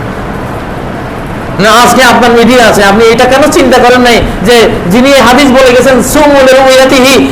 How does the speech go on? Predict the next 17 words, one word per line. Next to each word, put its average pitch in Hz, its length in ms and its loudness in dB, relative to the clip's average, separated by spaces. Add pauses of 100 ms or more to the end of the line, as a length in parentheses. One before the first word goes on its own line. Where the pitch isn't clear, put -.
চাঁদ 254 320 0
দেখে 277 160 2
সিয়াম 269 300 2
পালন 262 280 2
করো, 294 320 2 (240)
"আফতারু 370 300 2
লিরুয়াতিহি", 311 800 2
চাঁদ 277 240 2
দেখে 359 400 2 (400)
সিয়াম 262 360 2
ভঙ্গ 262 200 2
করো, 277 440 2
ঈদ 277 180 0
পালন 262 240 2
করো। 269 520 0
যে 240 100 0
হাদিস, 285 400 2